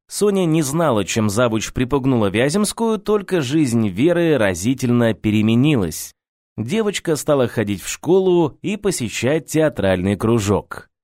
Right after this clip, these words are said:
Первое время после радикальных перемен Зоя неслась к Любе и с порога начинала рыдать.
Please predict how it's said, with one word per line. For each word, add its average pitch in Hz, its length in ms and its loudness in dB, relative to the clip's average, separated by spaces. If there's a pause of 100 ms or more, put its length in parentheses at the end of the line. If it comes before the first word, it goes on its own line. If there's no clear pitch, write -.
(360)
Первое 104 380 2
время 127 380 0
после 107 360 -2
радикальных 107 640 0
перемен 185 400 0
Зоя 185 260 2
неслась 151 480 0
к - 100 -6
Любе 160 360 0
и 175 220 -6
с 175 120 -6
порога 160 640 0
начинала 123 720 0
рыдать. 117 720 0